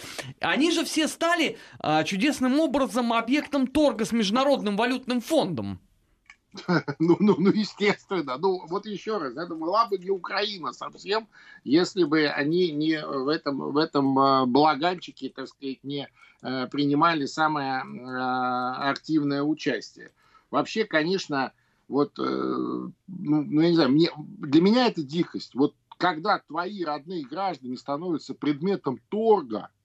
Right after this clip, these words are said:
Speaker 2: то есть, э, за, там, кредиты, деньги, э, какие-то гешефты, условия, ну, ну, слушай, ну, мне кажется, это за гранью просто, просто за гранью добра и зла.
Speaker 1: Но,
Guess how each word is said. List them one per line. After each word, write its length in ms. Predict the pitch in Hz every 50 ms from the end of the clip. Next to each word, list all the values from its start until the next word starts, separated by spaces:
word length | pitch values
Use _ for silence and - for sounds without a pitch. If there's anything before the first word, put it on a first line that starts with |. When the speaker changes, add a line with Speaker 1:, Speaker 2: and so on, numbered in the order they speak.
| _ _ _ _
Speaker 2:
то 180 | _ - 143 143
есть, 360 | 135 123 104 - _ _ _ _ _ _ _ _ _ _ _ _ _ _ _
э, 260 | - 110 110 110 107
за, 460 | 101 95 113 143 147 143 135 131 120 110
там, 180 | - 117 104 98
кредиты, 640 | - - 180 160 113 120 170 190 190 - - 123
деньги, 680 | 110 104 117 151 165 160 156 143 131 113 120 123 117 117 - _ _ _ _ _ _
э, 340 | - 113 110 107 110 110 110 -
какие-то 720 | - 127 - - - 156 151 139 - - 131 127 123 120 110
гешефты, 640 | 110 110 120 151 156 - - 160 175 170 - - -
условия, 720 | 143 135 - - 139 143 156 165 160 147 135 131 123 - - _ _ _ _ _ _ _ _ _ _
ну, 460 | 175 135 127 139 151 160 156 147 135 -
ну, 220 | - 135 139 143 139
слушай, 380 | - - 160 139 - - 120
ну, 100 | 117 127
мне 140 | 139 147 151
кажется, 320 | 147 - 156 139 - - 147
это 140 | 123 127
за 160 | 123 123 143 139
гранью 400 | 135 147 151 135 110 107 98 -
просто, 320 | - 110 104 - - _ _
просто 360 | _ - 147 151 - - 123
за 160 | 107 135 131
гранью 800 | 120 135 151 156 151 139 135 135 127 127 120 113 110 107 117 107
добра 380 | 107 127 127 120 127 127 123 117
и 40 | 113
зла. 340 | 104 104 101 92 - - - _ _ _ _ _ _ _ _ _ _ _ _ _ _ _ _ _ _ _ _ _ _ _ _
Speaker 1:
Но, 320 | 135 135 160 180 190 175